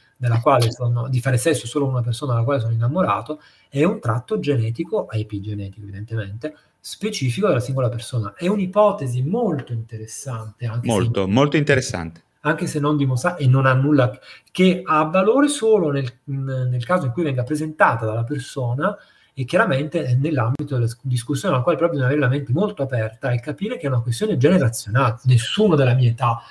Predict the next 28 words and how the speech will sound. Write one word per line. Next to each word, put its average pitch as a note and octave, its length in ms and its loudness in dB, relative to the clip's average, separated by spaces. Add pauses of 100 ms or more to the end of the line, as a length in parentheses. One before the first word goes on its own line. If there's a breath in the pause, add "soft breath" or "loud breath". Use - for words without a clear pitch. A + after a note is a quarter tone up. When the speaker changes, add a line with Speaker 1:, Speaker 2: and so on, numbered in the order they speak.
Speaker 1:
se - 160 -2
ne C3+ 80 2
uscirebbe B2+ 400 2
con A#2 160 -2
sta A#2 220 -4
cosa, A2 340 0
perché C#3+ 220 -2
io G3+ 60 2
ci C#3 40 -2
ho B2+ 60 4
messo A#2+ 240 2
un C#3 60 2
mese C#3+ 180 0
solo C#3 180 -2
per B2+ 140 -2
capirla. A#2 640 -2 (300 loud breath)
Invece E3+ 260 4
gli - 20 6
adolescenti D3 560 4
lo C3+ 140 0
dicono D#3+ 340 -2
proprio D3+ 240 -2
perché G3+ 220 -4
per C4+ 140 -2
loro D#3 180 6
è - 20 6
normale A#2 400 4
così. C3+ 340 0